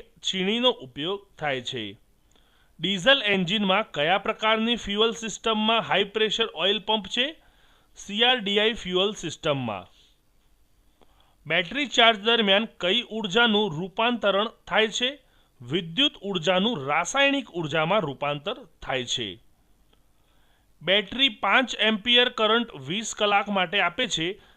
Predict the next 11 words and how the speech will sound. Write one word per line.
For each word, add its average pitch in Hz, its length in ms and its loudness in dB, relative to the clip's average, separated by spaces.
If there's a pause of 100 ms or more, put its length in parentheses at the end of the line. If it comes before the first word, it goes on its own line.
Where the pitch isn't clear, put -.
(120)
તેનું 233 380 0
એમ્પિયર 202 480 2
અવર્સ 202 500 -2
રેટિંગ 170 380 -2
શું 214 360 -2
હશે? 120 340 -4 (440)
સો 220 380 2
એમ્પિયર 185 600 0
કલાક 160 680 -2
હોય 123 240 -4
છે. 104 340 -8